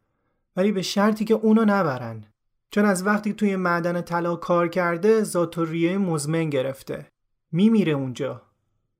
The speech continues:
یهو یه صدای آرومی اومد که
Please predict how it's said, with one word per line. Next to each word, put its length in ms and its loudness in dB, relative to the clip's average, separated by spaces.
یهو 240 2
یه 120 2
صدای 500 2
آرومی 400 2
اومد 360 -2
که 420 -2